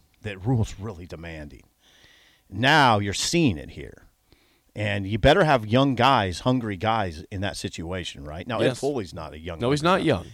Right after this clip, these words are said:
Speaker 1: He's fifty-some.
Speaker 2: But
Speaker 1: Uh,
Speaker 2: he seems pretty hungry still.
Speaker 1: Oh,
Speaker 2: He's
Speaker 1: yeah.
Speaker 2: out, he's
Speaker 1: Yeah.
Speaker 2: out, I mean,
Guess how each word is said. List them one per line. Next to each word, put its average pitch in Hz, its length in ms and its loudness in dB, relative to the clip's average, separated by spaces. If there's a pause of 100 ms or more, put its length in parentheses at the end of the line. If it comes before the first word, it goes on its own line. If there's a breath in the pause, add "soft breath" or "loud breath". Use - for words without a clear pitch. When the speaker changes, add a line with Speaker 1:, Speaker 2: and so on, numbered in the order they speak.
Speaker 1:
He's - 260 -16 (160)
fifty-some. 127 680 -12 (760 soft breath)
Speaker 2:
But 185 120 6
Speaker 1:
Uh, - 20 2
Speaker 2:
he 214 120 0
seems - 260 0
pretty 175 200 6
hungry 160 300 2
still. 82 320 -6 (120)
Speaker 1:
Oh, - 80 -8
Speaker 2:
He's 156 120 0
Speaker 1:
yeah. 165 80 4
Speaker 2:
out, 139 80 2
he's 156 180 2
Speaker 1:
Yeah. 143 140 0
Speaker 2:
out, 131 100 2
I - 40 -12
mean, 113 160 0